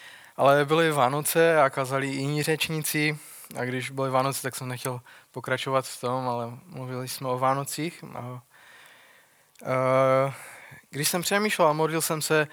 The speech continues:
o čem mám dneska mluvit, tak jsem věděl, že, že budu pokračovat, protože o kom jiném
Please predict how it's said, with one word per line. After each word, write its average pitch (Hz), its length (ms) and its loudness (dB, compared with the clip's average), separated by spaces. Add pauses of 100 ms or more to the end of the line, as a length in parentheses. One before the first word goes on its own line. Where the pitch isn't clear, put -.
(220)
o 165 140 -2
čem 165 200 0
mám 143 160 2
dneska 147 320 -2
mluvit, 156 480 0 (760)
tak 147 140 -8
jsem 160 160 0
věděl, 156 280 4
že, 139 320 2
že 143 100 -2
budu 151 200 -4
pokračovat, 139 720 2
protože 127 460 -4 (400)
o 139 100 -6
kom 151 200 -2
jiném 135 400 0